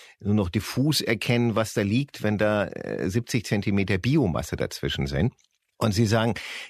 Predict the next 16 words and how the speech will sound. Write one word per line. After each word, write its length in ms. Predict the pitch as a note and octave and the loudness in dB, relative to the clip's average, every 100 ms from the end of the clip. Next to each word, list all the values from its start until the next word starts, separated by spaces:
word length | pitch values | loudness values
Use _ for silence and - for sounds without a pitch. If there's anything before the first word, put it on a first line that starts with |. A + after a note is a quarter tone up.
| - | -8
das 200 | - - | -6 -4
ist 160 | A#2+ | -2
die 140 | C3+ A2+ | 0 0
Hölle 420 | A2 E3+ E3+ E2 | 2 4 2 0
für 180 | - - | -6 -8
uns, 280 | - - F#2+ | -8 -6 -2
weil 160 | G#2+ | 0
wir, 140 | C3 - | 0 -2
äh, 40 | - E2 - - - - | -10 -12 -10 -10 -10 -8
überhaupt 540 | - D#3+ E3+ D#3+ D#3+ C3 | -2 2 2 2 -2 -2
nicht 540 | C#3+ C3+ - - - - - - | -2 -2 -8 -12 -12 -12 -16 -10
wahnsinnig 640 | - C#3+ F#3+ D#3 C#3+ B2+ | 0 2 2 2 2 4
schwer 360 | - C3 B2 A#2+ | 4 4 4 4
nur 320 | A#2 A2+ G#2 | 2 2 0
feststellen 720 | - B2+ - - A#2 G2+ F#2+ | 0 -2 0 0 2 2 0
können, 340 | - A2+ G2+ | 0 0 2